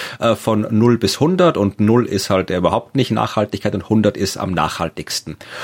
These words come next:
Und sie haben sich, äh, angeschaut, Olympische Spiele, sowohl Winter als auch Sommer, von neunzehnhundertzweiundneunzig an bis, äh, zweitausendzwanzig, also für Tokio, das ja schon stattfinden hätte sollen. Letztes Jahr haben sie halt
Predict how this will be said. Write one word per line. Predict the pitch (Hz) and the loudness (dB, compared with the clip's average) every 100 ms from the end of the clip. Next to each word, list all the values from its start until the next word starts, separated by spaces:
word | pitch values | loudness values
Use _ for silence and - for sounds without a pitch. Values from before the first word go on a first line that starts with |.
| - | -8
Und | - 120 | -4 0
sie | 123 | 2
haben | 123 143 | 2 2
sich, | 151 127 | 0 0
äh, | |
angeschaut, | 120 - 135 156 156 151 135 | 0 0 0 0 0 0 2
Olympische | 127 143 110 107 | 0 0 0 -2
Spiele, | - 117 147 185 | -2 -4 0 0
sowohl | 170 123 107 117 110 | 0 -2 2 2 2
Winter | 113 147 - - | 0 0 -2 -2
als | 104 | -4
auch | 98 | -6
Sommer, | - - 135 180 190 - - - | -4 0 2 2 0 -6 -20 -20
von | - - 135 135 | -18 -2 0 0
neunzehnhundertzweiundneunzig | 131 110 104 117 117 117 98 - - 101 143 156 160 165 165 147 | 0 0 2 0 0 -2 -2 -2 0 2 2 2 0 -2 -4 0
an | 156 190 196 - - - - _ | 0 2 0 -6 -20 -20 -20 _
bis, | - 143 - | 0 0 0
äh, | - 123 - | 0 0 0
zweitausendzwanzig, | - 117 101 92 - 107 147 - 143 - | -2 0 -2 -4 -2 -2 -2 -2 -2 0
also | 110 | -2
für | - 113 | 0 -2
Tokio, | - 127 131 156 143 | 0 -2 2 2 2
das | 113 | 2
ja | 101 | -2
schon | - | -4
stattfinden | - 104 - 117 98 | -4 -4 -4 -6 -4
hätte | 98 | -2
sollen. | 95 95 120 139 - | 0 2 2 0 -4
Letztes | 107 - - | -6 -6 -2
Jahr | 107 | 0
haben | 107 | 0
sie | 113 | 0
halt | 98 - | -2 -4